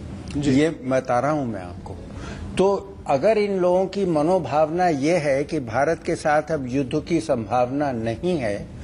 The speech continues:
Speaker 2: तो उनको शर्म आती होगी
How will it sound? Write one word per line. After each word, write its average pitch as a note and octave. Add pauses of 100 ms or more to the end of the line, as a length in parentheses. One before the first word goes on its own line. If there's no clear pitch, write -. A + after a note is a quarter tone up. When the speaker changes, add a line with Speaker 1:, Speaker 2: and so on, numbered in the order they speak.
(460)
Speaker 2:
तो G3 (840)
उनको D#3
शर्म D#3+
आती B2+
होगी G#2